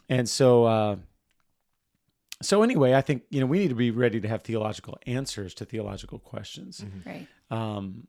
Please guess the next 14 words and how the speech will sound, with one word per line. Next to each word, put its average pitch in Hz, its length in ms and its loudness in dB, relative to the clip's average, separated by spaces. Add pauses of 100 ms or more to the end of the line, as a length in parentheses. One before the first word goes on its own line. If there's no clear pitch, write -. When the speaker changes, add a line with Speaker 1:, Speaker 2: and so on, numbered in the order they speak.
(240)
Speaker 1:
you 113 120 -4
know, 101 140 -6
I, 113 140 0 (180)
I, 107 300 0
uh, 98 420 -4 (800)
there 127 100 0
was 107 100 -2
a 110 60 -6
few 143 320 0 (260)
thoughts 117 340 0
to - 120 -8
that 117 240 0
particular - 440 -6
question 113 500 -8